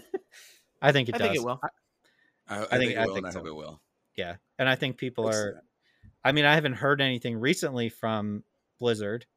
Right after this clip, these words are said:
Speaker 1: I, I feel like I would hope everything got worked out as far as workplace environment at this point.
Speaker 3: Yeah, it's been some time.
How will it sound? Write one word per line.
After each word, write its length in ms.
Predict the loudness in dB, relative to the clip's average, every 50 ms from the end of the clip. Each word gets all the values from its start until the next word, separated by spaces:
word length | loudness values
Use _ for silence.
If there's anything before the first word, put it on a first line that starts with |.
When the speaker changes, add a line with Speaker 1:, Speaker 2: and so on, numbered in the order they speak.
| _ _ -10
Speaker 1:
I, 180 | -6 -4 -4 -4
I 140 | -4 -6 -8
feel 300 | -6 0 4 6 6 6
like 280 | 6 4 2 0 _ _ 0
I 80 | 2
would 160 | 2 2 0
hope 200 | -2 -2 -2 0
everything 380 | -2 -4 -4 -4 -6 -6 -6 -6
got 200 | -6 -6 -6 -6
worked 280 | -8 -8 -10 -8 -4 -2
out 280 | -2 -2 -2 -4 -6 _ _ _ _ -10
as 100 | -10 -8
far 180 | -4 -4 -4 -4
as 80 | -4 -4
workplace 480 | -2 -2 -2 -2 _ -6 -6 -6 -4 -6
environment 440 | -8 -8 -6 -8 -8 -8 -10 -10
at 100 | -12 -14
this 140 | -14 -14 -14
point. 300 | -14 -14 -16 -16 -16 -18 _ _ _ _ _ _ _ _ _ _ _ _ _ _ _ _ _ _ _ _ _ _ _ _ -12
Speaker 3:
Yeah, 100 | -12 -12
it's 100 | -10 -10
been 120 | -12 -12
some 140 | -12 -12 -12
time. 280 | -12 -12 -12 -12 -14